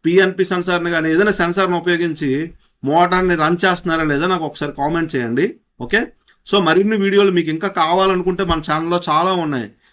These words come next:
స్టార్ డీవైఎల్, స్టార్ డెల్టా, రివర్స్ ఫార్వర్డ్, ఆ, multiple starting and stopping of motors, ఇలాంటి చాలా సర్క్యూట్లు ఉన్నాయి.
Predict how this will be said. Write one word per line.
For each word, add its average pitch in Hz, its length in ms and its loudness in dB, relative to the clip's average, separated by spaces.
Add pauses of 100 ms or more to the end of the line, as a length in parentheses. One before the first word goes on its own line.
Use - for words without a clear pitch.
(140)
స్టార్ 165 260 -2
డీవైఎల్, 165 520 4
స్టార్ 170 340 0
డెల్టా, 160 300 -2
రివర్స్ 160 320 -2
ఫార్వర్డ్, 160 600 -2 (460)
ఆ, 131 60 0 (840)
multiple 151 400 -2
starting 170 520 0
and 165 80 -2
stopping 165 400 -4
of 165 260 -6
motors, 151 320 -4
ఇలాంటి 156 280 -2
చాలా 165 160 0
సర్క్యూట్లు 180 460 -2
ఉన్నాయి. 160 280 -6